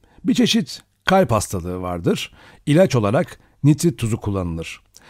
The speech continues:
Kriz geldiği zaman ampul kırılıp hastaya verilir. Hasta da kokusunu içine çeker. Verilmezse sonuç ölüm olabilir." Philip Lambert düşünceliydi. "Ne kolay," dedi.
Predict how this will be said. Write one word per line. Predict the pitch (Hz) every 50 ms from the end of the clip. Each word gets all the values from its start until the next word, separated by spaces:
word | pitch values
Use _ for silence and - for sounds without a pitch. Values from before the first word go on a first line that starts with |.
| - - _
Kriz | - 226 262 233 175
geldiği | 175 175 170 170 160 202 190
zaman | 143 123 107 113 139 175 226 -
ampul | - 143 143 131 - 127 123
kırılıp | 120 - - 135 131 120 139 - - - - -
hastaya | - - 160 127 - - 131 120 104
verilir. | 95 82 73 73 80 - - - - - - _ _ _ _ _
Hasta | - 143 147 - - - 87
da | 90 127 160 156
kokusunu | - - 151 - - - - 151
içine | 165 139 - 135 127 117
çeker. | - 104 87 - 80 78 - - - - _ _ _ _ _ _ _ -
Verilmezse | 123 131 123 123 110 90 82 80 - - - 156 131 - - - _ _ _ _
sonuç | - - - 127 131 147 - - -
ölüm | 107 104 117 135
olabilir." | 151 160 165 165 160 127 104 - - - - _ _ _ _ _ _ _ _ _ _ _ _ _ _ _ _ _ _ _ -
Philip | - 214 262 202 - 160
Lambert | 147 185 220 190 147 160 147 120
düşünceliydi. | 127 - - 123 104 107 104 101 92 82 76 76 - _ _ _ _ _ - - - -
"Ne | 123 170 185 -
kolay," | - 143 131 120 113 107 110 117 - - - _ _ _ _ _ _ -
dedi. | 92 82 76 73 -